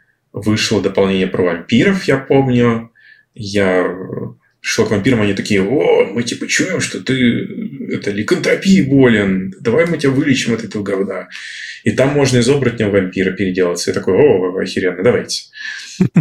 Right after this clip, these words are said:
Speaker 1: Э, э, потом было дополнение про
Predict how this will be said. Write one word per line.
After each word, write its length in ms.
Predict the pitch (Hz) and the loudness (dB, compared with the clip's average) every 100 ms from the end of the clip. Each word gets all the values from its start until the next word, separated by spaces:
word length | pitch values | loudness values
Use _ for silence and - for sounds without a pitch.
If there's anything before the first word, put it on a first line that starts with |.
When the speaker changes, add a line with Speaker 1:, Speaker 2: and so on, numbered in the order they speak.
| - | 2
Speaker 1:
Э, 320 | 98 90 90 92 - - - - | 0 0 0 -2 -6 -20 -20 -12
э, 60 | - - - 190 - - - | -8 -6 -6 -8 -12 -14 -10
потом 340 | - 123 135 123 | -6 0 2 4
было 260 | 123 123 | 4 4
дополнение 520 | 117 - 110 117 117 98 | 2 -2 -2 0 0 0
про 600 | 110 101 101 98 98 | 0 0 0 -2 -4